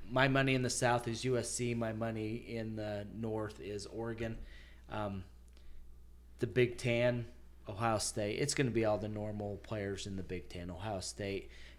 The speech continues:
Um, I'm really interested to see how Penn State comes out after the time off. And, uh,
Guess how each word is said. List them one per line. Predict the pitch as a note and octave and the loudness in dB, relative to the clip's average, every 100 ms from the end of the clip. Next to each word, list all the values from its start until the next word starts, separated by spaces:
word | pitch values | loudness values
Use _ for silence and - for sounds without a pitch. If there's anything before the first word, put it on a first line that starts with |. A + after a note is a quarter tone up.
| - | -10
Um, | F#2 G2 - | -8 -6 2
I'm | |
really | C3 F#3+ D#3+ | 10 12 12
interested | C#3+ C#3 B2+ - | 12 10 6 4
to | C#3 | 4
see | |
how | A#2+ A#2 | 6 4
Penn | - A#2+ | 4 2
State | - B2 A2 | 2 0 2
comes | B2 A#2 A#2+ | 0 2 4
out | A#2 A2+ | 4 4
after | G2 A2+ - A2+ | 2 0 0 -4
the | G#2 | -4
time | - A2+ A2 | -2 -2 0
off. | A2 A2 A2 - - - - - - - | 0 2 0 -2 -20 -20 -20 -20 -18 -6
And, | A2 A2 G#2+ G#2 G2 | -2 0 -2 -4 -2
uh, | G#2+ G2+ F#2+ | -2 -2 -4